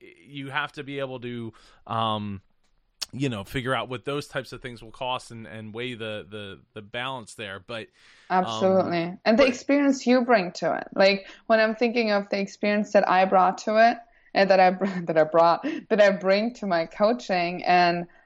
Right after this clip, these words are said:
Speaker 2: all of what I work through. And I s-, spend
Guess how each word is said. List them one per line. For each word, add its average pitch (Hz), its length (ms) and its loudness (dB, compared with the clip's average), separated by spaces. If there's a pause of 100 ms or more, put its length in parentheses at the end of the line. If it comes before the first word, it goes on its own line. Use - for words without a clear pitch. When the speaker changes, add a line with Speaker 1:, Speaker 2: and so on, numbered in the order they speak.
(160)
Speaker 2:
all 233 260 8
of 220 340 4 (100)
what 208 200 2
I 208 140 6
work 208 300 0
through. 160 320 -6
And 190 180 -6
I 220 140 -2
s-, 247 140 -2 (320)
spend 196 480 -4